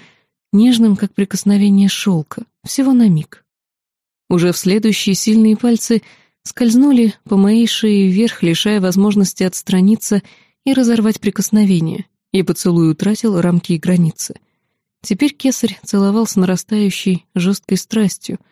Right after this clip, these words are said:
принуждая осознать, что все, что было до этого, являлось чем-то сродни невинным шалостям. Сильные жадные губы разомкнули мои, заставляя испуганно вскрикнуть,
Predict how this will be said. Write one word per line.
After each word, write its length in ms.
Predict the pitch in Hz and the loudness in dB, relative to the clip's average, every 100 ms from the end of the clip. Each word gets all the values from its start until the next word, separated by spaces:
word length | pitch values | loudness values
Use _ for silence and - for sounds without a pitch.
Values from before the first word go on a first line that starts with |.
| _ _ _ | _ _ _
принуждая 580 | 233 226 208 196 226 214 | 0 2 2 2 0 0
осознать, 480 | 190 190 180 202 202 | 0 -2 2 2 0
что 200 | - 170 | -2 -4
все, 240 | - 202 | -2 -4
что 200 | 196 - | -4 -4
было 240 | 165 175 170 | -2 0 0
до 200 | 180 202 | 0 0
этого, 340 | 190 175 180 - _ _ _ _ | 0 0 -2 -4 _ _ _ _
являлось 520 | 202 196 262 294 247 | 0 2 2 2 0
чем-то 340 | - 240 233 214 | -2 0 0 0
сродни 600 | - 190 190 214 220 - - | -2 0 2 4 2 -2 -2
невинным 540 | 285 240 208 202 190 | 2 4 4 4 2
шалостям. 720 | - 170 160 156 - - 226 - _ _ _ _ | 0 -4 -4 -6 -10 -12 -12 -14 _ _ _ _
Сильные 460 | - 202 208 196 175 | -6 0 2 4 2
жадные 360 | 175 175 170 | 2 2 2
губы 320 | 160 196 180 165 | 2 0 0 0
разомкнули 560 | 160 165 160 185 170 | 0 -2 0 0 2
мои, 340 | 165 165 190 214 _ _ _ _ | 2 2 0 -2 _ _ _ _
заставляя 560 | 185 - 208 226 269 226 | -6 -2 -2 0 0 0
испуганно 480 | - - 202 196 | -2 -2 0 2
вскрикнуть, 640 | 196 - 208 - - - | 0 -4 -4 -4 -8 -10